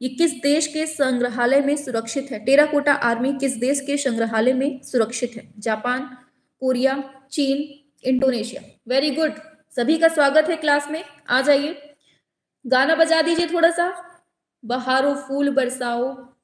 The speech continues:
हमारी क्लास के सबसे उद्दंड बच्चे आ चुके हैं।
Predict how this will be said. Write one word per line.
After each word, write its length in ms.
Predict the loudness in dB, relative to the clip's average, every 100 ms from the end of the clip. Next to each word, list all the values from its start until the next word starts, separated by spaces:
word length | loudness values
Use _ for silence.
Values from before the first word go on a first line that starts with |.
| _ _ _ _ _ _ _ -4
हमारी 240 | -2 -2
क्लास 340 | 0 0 0
के 100 | -2
सबसे 340 | -2 -4 -4 -4
उद्दंड 400 | -2 4 4 4
बच्चे 400 | 0 -2 -6 -4
आ 180 | -4 -4
चुके 280 | -6 -6
हैं। 500 | -8 -10 -16 -20 _